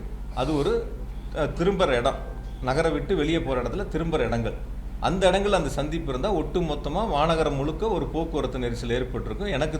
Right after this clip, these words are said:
தெரிஞ்ச வரைக்கும் அந்த இடத்துல இருந்திருந்தா ஒரு, ஒரு அதிகபட்சம் ஒரு ஏழாயிரம் பேர் நிக்கலாம், ஐயாயிரம் இருந்து ஒரு ஏழாயிரம் பேர் நிக்கலாம். நீங்க உழவர் சந்தை கொடுத்திருந்தா ஒரு மூணாயிரத்துல இருந்து ஒரு ஐயாயிரம் பேர் நிக்கலாம். சேர் போட்டாலே நம்ம அந்த இடத்துல ஒரு ரெண்டாயிரம் சேர் தான் போடுறோம். அது மாதிரி தான் கூட்டங்கள் ஏற்பாடு பண்றோம். பொதுவா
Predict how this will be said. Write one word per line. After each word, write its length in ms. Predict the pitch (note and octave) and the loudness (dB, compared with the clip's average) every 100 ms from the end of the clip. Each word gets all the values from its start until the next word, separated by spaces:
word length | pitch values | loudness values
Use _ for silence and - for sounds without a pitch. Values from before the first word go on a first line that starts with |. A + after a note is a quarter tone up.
| D#3+ | 2
தெரிஞ்ச 280 | E3 F3 D#3 | 2 4 2
வரைக்கும் 320 | D3+ E3+ E3+ | 2 0 0
அந்த 100 | B2+ | 0
இடத்துல 260 | B2+ E3 C3 | 0 0 -2
இருந்திருந்தா 500 | B2+ C3+ A#2+ A2+ F3 - - - - | -2 -2 -2 0 0 -2 -6 -8 -4
ஒரு, 180 | E3 E3+ | -2 0
ஒரு 160 | E3 D3+ | 4 6
அதிகபட்சம் 600 | C#3+ G3 F3 E3 A#3+ A3+ | 6 4 0 2 2 4
ஒரு 100 | D#3 | 4
ஏழாயிரம் 400 | C3+ C#3+ C3+ A#2+ | 6 6 4 2
பேர் 140 | D#3+ D3 | 0 0
நிக்கலாம், 300 | - A#2 A2 A#2+ | -2 -2 -2 0
ஐயாயிரம் 300 | C3 C3 A#2+ | 0 0 0
இருந்து 200 | F3 G3+ | 0 0
ஒரு 80 | C#3+ | 4
ஏழாயிரம் 420 | B2+ B2+ A#2 A#2 | 4 4 2 0
பேர் 160 | C#3 A2+ | 0 -2
நிக்கலாம். 320 | A2+ G2+ - - - - - - | -2 -4 -6 -8 -10 -8 -8 -6
நீங்க 180 | E3 E3 | -2 2
உழவர் 360 | D#3 A3+ A3+ A3 | 6 8 6 4
சந்தை 220 | F3+ E3+ | 0 0
கொடுத்திருந்தா 480 | D3+ D3+ D3 C#3+ G3 | -2 -6 -6 -2 0
ஒரு 140 | A#3 F#3+ | 2 0
மூணாயிரத்துல 520 | D#3 F3+ F3+ E3+ D#3 | 0 2 2 2 0
இருந்து 160 | F3+ G#3+ | -4 0
ஒரு 100 | D#3 | 0
ஐயாயிரம் 380 | C#3 C#3 B2+ C#3+ | 0 0 0 -2
பேர் 160 | C#3+ | -2
நிக்கலாம். 320 | A#2+ A2+ A2 - | -4 -6 -6 -2
சேர் 280 | C#3+ F3 E3+ | 0 0 0
போட்டாலே 280 | D#3+ D#3+ | -4 -2
நம்ம 200 | G3 F3 | -2 0
அந்த 120 | C#3 B2+ | 0 -2
இடத்துல 200 | F3 E3 | -2 -4
ஒரு 80 | B2 | 0
ரெண்டாயிரம் 300 | B2+ B2 A#2 | 0 0 0
சேர் 160 | C3+ | 0
தான் 160 | D3+ - | 0 -2
போடுறோம். 300 | A2 G2 - - - - - - - | -4 -6 -8 -10 -10 -10 -10 -10 -4
அது 160 | B2 D#3 | -2 4
மாதிரி 220 | F3 F3+ | 4 6
தான் 140 | G#3+ G#3+ | 4 2
கூட்டங்கள் 400 | F3 F3 D#3 C3+ | 0 0 2 0
ஏற்பாடு 320 | C3+ C3+ A#2 | 0 0 -2
பண்றோம். 300 | A2 G2 G#2 | -2 -4 -4
பொதுவா 340 | G#2+ B2 E3 | -2 0 4